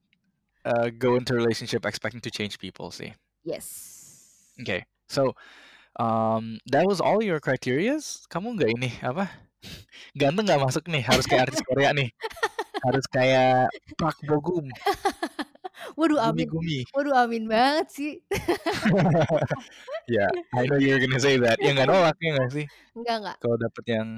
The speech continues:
Speaker 2: Sebenarnya kalau pertanya-, eh, pertanyaannya apakah harus ganteng atau kayak aku punya certain physical standard gitu ya, nggak sama sekali sih. Bahkan, bahkan nih ya, temen-temen aku,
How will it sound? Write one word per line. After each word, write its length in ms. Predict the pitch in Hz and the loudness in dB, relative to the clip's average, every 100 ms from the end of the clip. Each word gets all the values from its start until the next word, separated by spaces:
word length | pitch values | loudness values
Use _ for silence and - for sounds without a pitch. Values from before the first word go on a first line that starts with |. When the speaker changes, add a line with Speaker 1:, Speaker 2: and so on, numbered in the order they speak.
| 113 | -14
Speaker 2:
Sebenarnya 420 | - 240 247 294 320 | -12 -8 -6 -6 -4
kalau 160 | 269 | -4
pertanya-, 540 | 247 233 226 240 285 - | -4 -6 -4 -4 -6 -10
eh, 260 | - 208 202 | -10 -10 -10
pertanyaannya 720 | - 202 196 196 196 240 254 208 | -12 -10 -10 -10 -12 -12 -14 -16
apakah 320 | 185 185 180 | -14 -12 -14
harus 140 | 185 - | -16 -16
ganteng 340 | 180 180 208 196 | -16 -16 -18 -18
atau 120 | 180 | -16
kayak 200 | 180 175 | -14 -14
aku 80 | 214 - | -16 -20
punya 500 | 190 180 180 180 180 | -18 -16 -16 -16 -18
certain 400 | - 196 - 190 185 185 185 190 196 _ _ _ _ _ - | -18 -18 -18 -20 -20 -20 -20 _ -20 _ _ _ _ _ -20
physical 480 | - 202 180 180 185 | -20 -20 -16 -16 -16
standard 500 | 180 180 190 190 190 | -16 -16 -14 -16 -16
gitu 160 | 180 180 185 | -20 -18 -20
ya, 20 | - _ - | -20 _ -18
nggak 160 | 185 185 | -16 -14
sama 140 | 165 170 | -18 -18
sekali 320 | 180 247 262 | -16 -14 -16
sih. 200 | 247 254 | -14 -10
Bahkan, 340 | 220 202 302 302 _ _ _ - | -8 -6 -6 -8 _ _ _ -10
bahkan 460 | 226 220 - 320 330 302 | -8 -8 -10 -10 -10 -10
nih 120 | 220 | -8
ya, 100 | 196 220 233 _ _ _ _ - | -8 -10 -14 _ _ _ _ -12
temen-temen 580 | 262 262 240 254 262 247 233 | -12 -12 -12 -12 -10 -8 -8
aku, 360 | - 294 - | -6 -6 -6